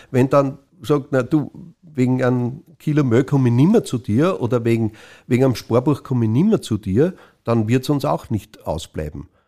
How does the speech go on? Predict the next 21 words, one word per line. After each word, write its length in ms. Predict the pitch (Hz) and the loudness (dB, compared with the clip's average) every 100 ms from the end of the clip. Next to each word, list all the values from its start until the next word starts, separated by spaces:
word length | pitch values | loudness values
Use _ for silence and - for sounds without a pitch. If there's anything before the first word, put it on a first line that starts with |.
| _ | _
Aber 140 | - 95 | -8 -4
das 220 | 104 - | -4 -6
ist 300 | - 123 - - | -8 -10 -12 -8
jetzt 400 | 92 123 - - | -2 -2 -4 -8
noch 160 | 104 - | -6 -4
nicht 260 | 123 - | -6 -6
der 60 | 110 | -10
Fall. 340 | - 113 160 | -4 -2 0
Und 140 | 107 - | -2 -2
alle 200 | 110 110 | -2 -2
Prognosen, 680 | - 98 117 156 226 120 98 | -2 -4 0 0 0 -4 -4
die 120 | 101 | -2
uns 220 | 95 92 | -2 -4
Anfang, 520 | - 110 139 120 113 - - - - - | -8 -6 -4 -4 -4 -6 -20 -20 -20 -4
äh, 200 | 110 104 | 0 0
der 160 | 107 | 0
zehner 300 | - 113 131 | -2 0 2
Jahre 380 | 123 98 110 113 - | 2 0 0 -4 -4
sozusagen 640 | - 123 117 104 104 104 - | -6 -6 -4 -4 -2 -4 -6
ge-, 220 | 113 90 - | -8 -8 -8
gemacht 420 | 113 101 87 - | -4 -2 -2 -6